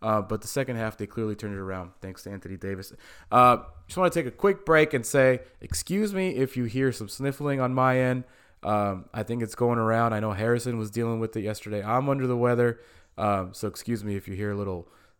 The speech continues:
uh, sniffle and blowing my nose behind the microphone. Um,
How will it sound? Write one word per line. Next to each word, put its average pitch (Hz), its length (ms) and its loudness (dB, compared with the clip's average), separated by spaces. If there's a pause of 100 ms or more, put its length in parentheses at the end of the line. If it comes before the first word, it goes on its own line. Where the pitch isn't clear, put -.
uh, 90 220 -6
sniffle 107 480 -4
and 87 100 -8
blowing 101 400 -4
my 95 100 -6
nose 95 380 -6
behind 92 460 -8
the 87 80 -10
microphone. 90 720 -12
Um, 87 420 -6